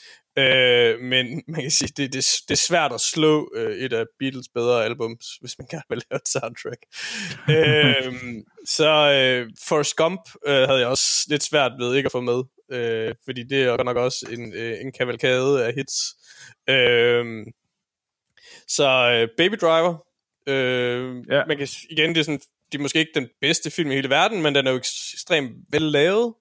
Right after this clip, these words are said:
Speaker 1: altså, og det er en, den får indordnet musik rigtig godt. Øh, så ville jeg rigtig gerne have haft noget John Hughes med. Øh, øh, hvad hedder det? Enten Breakfast Club,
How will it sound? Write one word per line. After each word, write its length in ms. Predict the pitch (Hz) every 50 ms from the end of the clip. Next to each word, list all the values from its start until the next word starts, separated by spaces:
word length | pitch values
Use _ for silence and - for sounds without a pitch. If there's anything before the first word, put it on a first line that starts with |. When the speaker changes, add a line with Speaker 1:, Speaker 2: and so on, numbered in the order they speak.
| _
Speaker 1:
altså, 240 | - 139 143 135 120 - - - - - - _ -
og 220 | 135 135 131 127
det 80 | 139 131
er 40 | 127
en, 140 | 127 117 -
den 140 | 131 131 127
får 140 | - 143 123
indordnet 580 | 139 160 185 180 160 143 135 131 143 131 120
musik 280 | 127 131 127 - 175 165 - -
rigtig 240 | 151 151 - 139 151
godt. 180 | 143 143 156 - _ _ _ _ _ - - - - - _ _ -
Øh, 340 | 143 147 143 143 139 135 131 - -
så 180 | - - - 170
ville 180 | 170 160 143
jeg 80 | 139 131
rigtig 200 | 143 - 151 147
gerne 140 | 160 156 160
have 60 | 156
haft 120 | 143 -
noget 180 | 156 139 127 -
John 160 | 143 143 139 -
Hughes 260 | 185 196 214 - -
med. 140 | 175 160 165 170 - _ _ _ _ _ _ -
Øh, 920 | 147 143 139 135 135 131 131 127 127 123 123 123 123 123 123 127 123 123 120 - _ _ - - _ _ - _ _ _ _ _ _ -
øh, 200 | 135 135 127 127 - - - 165 _ _ _ _ _ _ -
hvad 140 | 127 131
hedder 220 | 135 131 127 127 113
det? 220 | 113 110 104 135
Enten 280 | 147 143 - - 143 -
Breakfast 380 | - 170 175 - 165 147 - -
Club, 200 | - 156 151